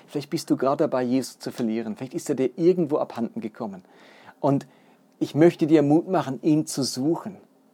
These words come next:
und nicht zu glauben, dass, äh, du, dass, dass du ihn gänzlich verloren hast.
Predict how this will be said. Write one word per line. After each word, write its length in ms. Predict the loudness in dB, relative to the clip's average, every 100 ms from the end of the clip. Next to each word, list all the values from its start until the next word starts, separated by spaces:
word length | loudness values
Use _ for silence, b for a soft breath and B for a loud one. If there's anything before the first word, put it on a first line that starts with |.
| _ b b b
und 200 | -2 4
nicht 460 | 6 6 -2 -14 -6
zu 120 | -2
glauben, 460 | 4 6 6 4
dass, 220 | 0 0 -4
äh, 160 | -8 -4
du, 180 | -2 -2 -4 -4
dass, 320 | -4 -4 -8 -14 -16 b b b
dass 140 | -6
du 100 | 0
ihn 180 | 2 4
gänzlich 480 | 4 2 0 -8 -4
verloren 500 | 2 6 6 2 -14
hast. 340 | -16 -20 -20